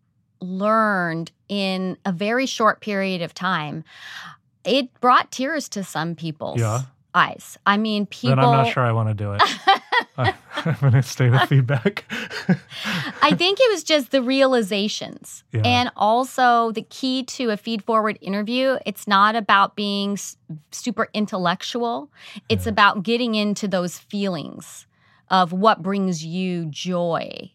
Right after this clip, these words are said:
Speaker 1: in the workplace.
Speaker 2: Uh-huh.
Speaker 1: And so when you unlock some of that for people, sometimes just the emotions come pouring out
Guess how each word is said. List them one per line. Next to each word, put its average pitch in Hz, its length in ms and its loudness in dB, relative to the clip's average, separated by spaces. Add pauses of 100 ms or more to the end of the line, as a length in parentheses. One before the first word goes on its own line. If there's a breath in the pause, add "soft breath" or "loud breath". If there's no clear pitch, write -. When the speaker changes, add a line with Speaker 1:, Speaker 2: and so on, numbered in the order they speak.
Speaker 1:
in 185 160 -2
the 165 80 -6
workplace. - 640 -12
Speaker 2:
Uh-huh. 101 160 -2
Speaker 1:
And 196 320 0
so 196 260 2
when 208 280 -2
you 262 120 2
unlock 208 500 4
some 269 200 -2
of 262 120 -4
that - 240 2
for 277 160 0
people, 262 560 -2 (180 loud breath)
sometimes 277 440 0
just 233 180 -2
the 208 100 -2
emotions 185 580 -2
come 180 220 -4
pouring 170 400 -6
out 175 320 0